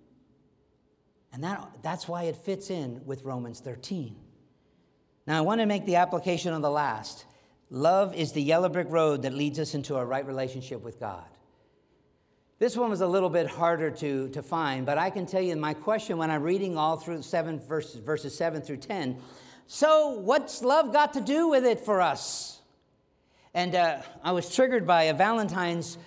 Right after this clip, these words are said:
uh, song that I heard, and I, I liked it.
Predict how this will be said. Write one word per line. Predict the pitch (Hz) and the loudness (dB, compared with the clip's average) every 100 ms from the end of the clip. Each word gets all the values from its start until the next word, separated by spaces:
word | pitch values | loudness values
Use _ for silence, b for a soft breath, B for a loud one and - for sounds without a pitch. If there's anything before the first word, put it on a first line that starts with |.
| B | B
uh, | 139 123 113 113 | -2 0 -4 -8
song | - 220 208 165 156 | -2 2 2 0 0
that | 147 | 0
I | 139 | 0
heard, | 147 190 233 247 B B B 151 | 0 2 2 -2 B B B -6
and | 151 | -2
I, | 147 139 131 | 0 -2 -4
I | 135 | -4
liked | 143 240 220 | 2 2 0
it. | 147 | -6